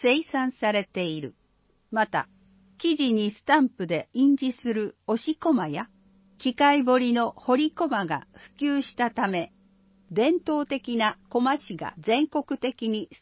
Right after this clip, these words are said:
少なく、稀有な存在となっている。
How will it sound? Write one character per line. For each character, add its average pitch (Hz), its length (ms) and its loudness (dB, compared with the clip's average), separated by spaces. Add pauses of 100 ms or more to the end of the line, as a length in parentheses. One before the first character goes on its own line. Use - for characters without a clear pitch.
少 349 100 -2
な 196 120 0
く、 - 260 -20 (300)
稀 311 160 0
有 226 60 0
な 165 160 -2
存 254 320 -2
在 247 180 -2
と 214 160 -4
な 202 140 -2
っ 202 60 -8
て - 200 -12
い 117 180 -10
る。 - 120 -20